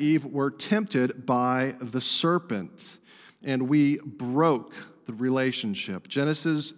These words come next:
chapter three, we broke that perfect relationship we were experiencing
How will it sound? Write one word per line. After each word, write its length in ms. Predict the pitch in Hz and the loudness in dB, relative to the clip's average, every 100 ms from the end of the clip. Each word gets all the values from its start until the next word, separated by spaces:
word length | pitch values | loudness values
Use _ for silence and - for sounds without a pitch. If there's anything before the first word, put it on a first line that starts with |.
| - | -10
chapter 600 | - 135 131 - 143 120 | -2 0 0 -2 -4 -4
three, 340 | - 127 117 120 - | -2 0 0 -2 -12
we 260 | 127 139 131 | -2 0 0
broke 800 | - 127 123 147 185 135 - - | -4 -6 2 6 6 4 0 -2
that 280 | 143 143 - | -2 -2 -6
perfect 420 | - 190 214 160 | 0 2 2 0
relationship 640 | 185 165 143 143 131 147 - | 2 2 0 -2 -4 -4 -4
we 240 | 131 175 | 0 2
were 200 | 180 156 | 4 2
experiencing 920 | 131 - - 180 147 120 110 117 113 | 0 -4 0 2 2 2 0 -2 -4